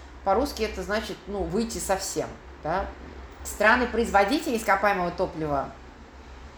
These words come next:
и многие быстро развивающиеся страны скорее выступали за phase down, это значит снижать использование.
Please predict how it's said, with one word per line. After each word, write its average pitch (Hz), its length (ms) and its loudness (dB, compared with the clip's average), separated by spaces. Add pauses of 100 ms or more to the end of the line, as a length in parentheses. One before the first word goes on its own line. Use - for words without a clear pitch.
(120)
и 196 480 0 (100)
многие 196 420 2
быстро 214 380 2
развивающиеся 165 680 2
страны 104 380 -6
скорее 175 360 0
выступали 214 440 0
за 190 100 0
phase 196 380 -4
down, 135 300 4 (100)
это 156 160 -10
значит 185 280 -8
снижать 180 520 0
использование. - 580 -8